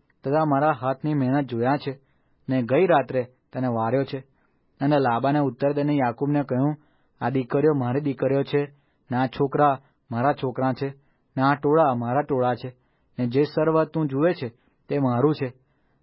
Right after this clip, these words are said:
અને હવે આ મારી દીકરીઓને તથા તેઓ જે છોકરા જણી છે તેઓને હું શું કરું?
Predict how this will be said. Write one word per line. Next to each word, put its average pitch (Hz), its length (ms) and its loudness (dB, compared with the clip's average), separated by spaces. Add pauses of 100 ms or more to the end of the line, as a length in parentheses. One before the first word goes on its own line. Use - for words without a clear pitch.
અને 147 160 2
હવે 139 360 2 (140)
આ 143 120 -2
મારી 147 240 0
દીકરીઓને 143 580 0
તથા - 460 -4
તેઓ 139 280 0
જે 147 140 -2
છોકરા 135 360 -2
જણી 123 280 0
છે 151 220 -2 (320)
તેઓને 143 320 0
હું 147 200 -2
શું 175 220 -2
કરું? 135 320 0